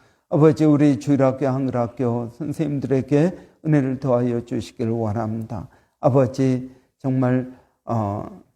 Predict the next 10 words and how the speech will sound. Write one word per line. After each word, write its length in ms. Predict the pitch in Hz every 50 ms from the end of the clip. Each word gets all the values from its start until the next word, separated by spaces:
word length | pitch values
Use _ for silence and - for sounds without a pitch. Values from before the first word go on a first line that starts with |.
| _ _ _ _ - -
교육은 500 | - 170 160 147 143 - 143 139 131 -
백년 560 | - 127 131 143 156 170 170 160 151 139 117
대계라고 580 | - 139 139 117 135 123 127 123 120 - 135 123
하였습니다. 800 | 117 117 113 120 110 - - - - 101 98 - 127 123 - - _ _ _ _ _ _ _ -
멀리 580 | - 98 131 139 147 156 165 170 165 170 165 160
내다보고 720 | 147 143 151 147 151 143 131 113 131 127 - - 143 127
우리 300 | 123 123 131 127 123 123
아이들 440 | 120 120 123 120 123 123 120 123 123
마음 360 | 117 104 113 143 156 147 -
가운데 540 | 156 139 135 135 139 131 139 180 202 202